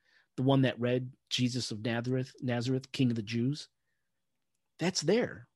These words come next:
at this Shrine of All Saints. That's amazing to me.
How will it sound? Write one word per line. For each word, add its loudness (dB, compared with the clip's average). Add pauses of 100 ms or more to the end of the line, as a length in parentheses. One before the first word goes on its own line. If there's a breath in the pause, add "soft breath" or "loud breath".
(140)
at 2
this 4
Shrine 2
of 0
All 2
Saints. -4
That's 2
amazing 4
to -10
me. -14